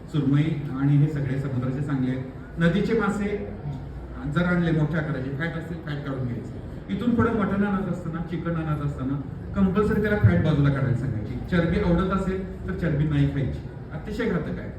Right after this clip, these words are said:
त्या पाम तेलापेक्षा पण आणि खोबरेल तेलापेक्षा पण चरबी घातक आहे, कारण डायरेक्ट ॲनिमल सोर्स आहे, तर ते खायचं नाही. तो आता खाटी काय म्हणतो, वजनासाठी घ्यायलाच लागेल. त्यानं जरी वजन केलं ना,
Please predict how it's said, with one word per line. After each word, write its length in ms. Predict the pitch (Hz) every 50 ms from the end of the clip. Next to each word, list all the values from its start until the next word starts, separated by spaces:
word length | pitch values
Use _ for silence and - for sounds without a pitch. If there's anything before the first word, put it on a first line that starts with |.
| - - -
त्या 80 | 190 196
पाम 340 | - 156 165 185 190 190
तेलापेक्षा 500 | 180 180 190 190 180 185 170 - - 202
पण 300 | 202 196 202 208 226 - - - - - - -
आणि 100 | 160 175 175
खोबरेल 320 | - 165 147 170 180 180 -
तेलापेक्षा 460 | - 175 170 170 170 - - - 214
पण 180 | - 247 233
चरबी 260 | 190 190 160 147 147 139
घातक 260 | 135 123 - - -
आहे, 120 | - -
कारण 240 | - 175 190 196 175
डायरेक्ट 420 | 165 165 170 170 - - - -
ॲनिमल 320 | 170 170 180 208 - 240 -
सोर्स 280 | - - 151 - -
आहे, 240 | 113 107 101 - - - - - - - - 202 - - - - 269 - 254 - - - - - - -
तर 60 | 208 214
ते 280 | - - 202 196 180
खायचं 260 | 190 175 170 156 165
नाही. 140 | 151 139 - - - - - - - - -
तो 80 | 196
आता 300 | 196 196 190 - 202 202 - -
खाटी 220 | 170 151 147 185
काय 260 | 185 - 185 185 185
म्हणतो, 220 | 180 175 175 180 170
वजनासाठी 440 | 151 143 151 156 151 170 170 170
घ्यायलाच 320 | 160 151 147 143 139 135 139
लागेल. 360 | 131 123 117 123 123 - -
त्यानं 160 | 165 170 196
जरी 180 | 208 208 214 214
वजन 260 | 208 190 175 170 202
केलं 340 | - - 208 175 170 170 -
ना, 60 | -